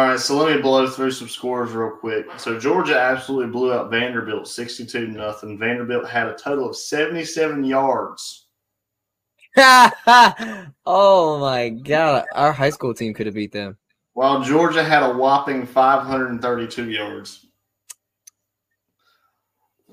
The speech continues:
Speaker 1: <laughs> So
Speaker 2: Oh my
Speaker 1: Baylor
Speaker 2: God.
Speaker 1: upset number fourteen, Iowa State, thirty-one twenty-nine. Oklahoma State upset number five, Kansas State, thirty-one twenty-five.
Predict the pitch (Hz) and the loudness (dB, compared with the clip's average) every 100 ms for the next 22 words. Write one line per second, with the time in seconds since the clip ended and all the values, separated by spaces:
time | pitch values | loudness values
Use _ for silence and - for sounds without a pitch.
0 | _ 131 - 165 147 156 139 - _ _ | _ -8 -2 0 0 -2 -6 -8 _ _
1 | - - _ _ _ _ _ _ _ - | -20 -20 _ _ _ _ _ _ _ -6
2 | 131 131 131 120 135 175 160 143 - 131 | 0 2 2 2 2 4 2 2 0 -2
3 | 131 - 135 135 131 127 127 123 131 127 | -4 -6 -2 0 0 -2 -6 -6 -4 -6
4 | - 131 123 120 127 123 117 - - 127 | -6 -8 -6 -2 0 0 -2 -6 -2 0
5 | 131 131 123 123 120 120 117 - 120 117 | 0 -4 -6 -4 -4 -6 -6 -8 -6 -4
6 | 123 135 143 143 143 - _ _ - 120 | -4 -2 -4 -6 -10 -20 _ _ -10 -10
7 | 117 113 135 151 151 - 120 113 110 - | -8 -6 -4 -2 -4 -6 -6 -6 -8 -12
8 | _ 113 117 - 123 117 113 110 _ 120 | _ -10 -10 -10 -4 -4 -4 -8 _ -8
9 | 123 123 117 120 117 - - 127 120 117 | -6 -6 -6 -2 -2 -2 -6 -8 -8 -8
10 | 101 - - 107 101 - - 113 113 113 | -10 -14 -12 -10 -10 -14 -10 -8 -6 -8
11 | 110 107 113 107 - 101 95 92 | -10 -14 -16 -18 -14 -14 -14 -18